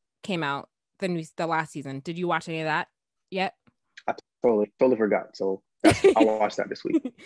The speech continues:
Speaker 1: Okay, Castlevania came out. Somebody told me that the, a season of Seven Deadly Sins came out, and I'm like, "I don't think that's true," 'cause I went to Netflix and there is no other season here,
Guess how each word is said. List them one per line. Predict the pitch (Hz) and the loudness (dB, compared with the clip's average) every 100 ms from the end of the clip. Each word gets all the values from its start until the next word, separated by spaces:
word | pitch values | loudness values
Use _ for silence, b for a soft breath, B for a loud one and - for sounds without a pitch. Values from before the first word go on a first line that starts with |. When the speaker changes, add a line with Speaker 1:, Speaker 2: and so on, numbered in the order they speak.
| B B B | B B B
Speaker 1:
Okay, | 202 175 147 | -2 -2 -2
Castlevania | 208 208 208 208 | -2 -2 -4 -2
came | 226 214 | -2 -2
out. | - - | -2 -10
Somebody | - 302 381 480 | -2 2 6 4
told | 381 311 | 4 2
me | 311 | 4
that | 240 180 139 | 4 2 0
the, | 208 190 170 - _ _ - | -4 -4 -8 -20 _ _ -10
a | 175 | -10
season | - - - 247 240 226 | -10 -20 -14 -8 -4 -4
of | 196 | -6
Seven | - 196 190 | -8 -8 -4
Deadly | 180 165 | -4 -4
Sins | - 165 - | -8 -12 -10
came | 147 | -12
out, | 127 113 | -12 -12
and | 143 | -10
I'm | 160 | -10
like, | 156 - | -8 -4
"I | |
don't | 311 381 | -4 -4
think | 330 | -8
that's | 190 - | -10 -10
true," | - - _ _ - | -20 -20 _ _ -10
'cause | 185 | -2
I | 202 | -2
went | 254 269 | -2 -2
to | |
Netflix | 226 208 170 160 - - | -2 -2 -6 -8 -12 -10
and | 160 | -6
there | 170 | -2
is | 165 165 | -2 -4
no | 160 151 156 | -8 -8 -8
other | - 147 139 | -10 -12 -12
season | 147 131 139 | -14 -16 -16
here, | 110 | -18